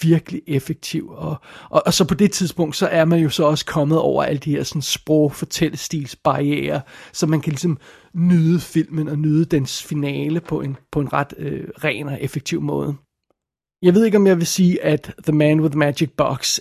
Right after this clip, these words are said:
er helt oppe i det røde felt, men jeg synes faktisk, den er forbavsende tæt på. Det, det er en, det er en fascinerende historie og en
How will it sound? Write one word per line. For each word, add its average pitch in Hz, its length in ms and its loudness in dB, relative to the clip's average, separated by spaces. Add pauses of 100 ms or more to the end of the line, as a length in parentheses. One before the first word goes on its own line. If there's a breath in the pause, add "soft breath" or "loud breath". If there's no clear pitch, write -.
(120)
er 147 480 -8
helt 208 320 2
oppe 143 300 0
i 147 100 -4
det 135 200 -4
røde 143 280 -2
felt, 139 360 -8
men - 180 -8
jeg 147 80 -2
synes - 200 -8
faktisk, 233 400 -6
den 175 120 0
er 165 60 0
forbavsende - 640 -4
tæt 143 300 -6
på. 135 320 -6
Det, 151 240 -8
det 180 180 -2
er 160 60 2
en, 165 180 2 (340 loud breath)
det 175 160 -2
er 156 60 2
en 147 80 0
fascinerende 180 880 0
historie 175 540 2
og 156 220 0
en 147 180 0